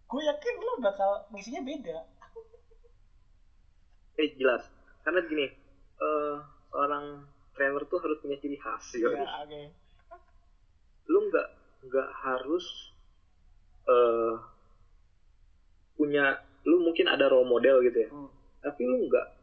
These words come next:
Speaker 2: nentuin bahwa lu harus kayak gitu, enggak.
Speaker 1: Hmm.
Speaker 2: Nggak harus kayak gitu, karena lu pasti, karena lu nggak bakal bisa niruin orang lain, ya.
Speaker 1: Hmm.
Speaker 2: Cukup jadi diri lu sendiri aja sih.
Speaker 1: Hmm.
Speaker 2: Yo, gitu sih kalau menurut gua.
Speaker 1: Anjir.
Speaker 2: Gua nggak bisa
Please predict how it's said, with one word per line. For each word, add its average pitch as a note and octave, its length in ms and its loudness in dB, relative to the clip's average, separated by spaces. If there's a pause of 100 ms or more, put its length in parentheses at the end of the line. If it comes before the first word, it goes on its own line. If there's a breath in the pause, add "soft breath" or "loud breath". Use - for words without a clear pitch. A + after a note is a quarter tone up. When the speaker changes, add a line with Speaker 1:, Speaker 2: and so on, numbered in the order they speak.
(140)
Speaker 2:
nentuin E3+ 400 2
bahwa D3+ 260 0
lu D#3+ 160 -6
harus E3 240 0
kayak C#3+ 300 0
gitu, E3 80 2
enggak. C#3 400 -2 (800)
Speaker 1:
Hmm. C#3+ 200 -20 (640)
Speaker 2:
Nggak A#2+ 180 0
harus B2+ 180 -4
kayak A#2+ 240 -4
gitu, D#3 160 -6
karena C#3+ 240 -2
lu F#3+ 240 0
pasti, F3+ 320 -10 (640)
karena D#3 220 -4
lu A3+ 140 2
nggak B2+ 200 2
bakal A#2+ 220 -2
bisa A#2+ 280 -8
niruin C3 340 -4
orang B2 240 -10
lain, D3+ 300 -12
ya. C3 100 -10
Speaker 1:
Hmm. C#3 120 -14
Speaker 2:
Cukup C3+ 180 -10
jadi B2+ 180 0
diri B2+ 200 -8
lu C3 120 -6
sendiri B2 280 -6
aja E4+ 280 -8
sih. - 160 -20 (560)
Speaker 1:
Hmm. D3+ 180 -20 (800)
Speaker 2:
Yo, A#2 160 -4 (720)
gitu - 200 -8
sih E3+ 240 -6
kalau C#3+ 260 -4
menurut C#3+ 240 -10
gua. D#3+ 120 -16 (260)
Speaker 1:
Anjir. - 340 -20
Speaker 2:
Gua G3 160 6
nggak E3 160 4
bisa E3 200 0